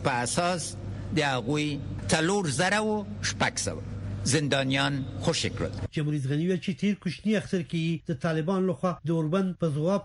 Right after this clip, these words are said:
Speaker 2: کې د دوه زره طالب بندیانو د خوشي کولو پریکړه کړې وه. اوس د طالبان لخوا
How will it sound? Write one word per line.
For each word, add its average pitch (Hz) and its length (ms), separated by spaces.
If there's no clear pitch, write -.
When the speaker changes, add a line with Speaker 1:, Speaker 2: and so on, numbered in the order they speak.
Speaker 2:
کې 190 280
د 175 160
دوه 214 140
زره 185 200
طالب 175 320
بندیانو 170 360
د 147 100
خوشي 131 240
کولو 165 300
پریکړه 151 360
کړې 135 220
وه. 127 100
اوس 226 180
د 160 140
طالبان 165 440
لخوا 180 200